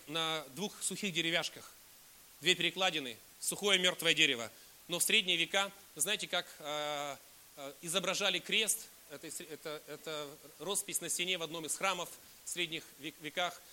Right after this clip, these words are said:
Смотрите, Иисус распят на древе. На древе, скажите, на древе. Но удивительно, это не сухие деревяшки, не две сухие планки. Он нарисован на дереве.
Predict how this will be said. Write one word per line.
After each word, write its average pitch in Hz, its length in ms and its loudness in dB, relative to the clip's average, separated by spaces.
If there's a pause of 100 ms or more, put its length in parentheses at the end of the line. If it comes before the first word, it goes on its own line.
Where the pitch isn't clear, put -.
(140)
Смотрите, 196 320 0
Иисус 214 560 4
распят 185 480 0 (200)
на 180 120 2
древе. 160 380 4 (300)
На 160 100 -6
древе, 160 240 -4
скажите, 156 240 -8
на 170 80 -2
древе. 160 340 0 (840)
Но 185 100 -4
удивительно, 190 580 0
это 180 380 0
не 196 160 -4
сухие 220 520 -2 (1000)
деревяшки, 202 460 0
не 156 120 -6
две 175 140 -2
сухие 208 260 -2
планки. 190 480 -4 (560)
Он 202 320 0
нарисован 180 560 -2
на 180 140 0
дереве. 156 460 -2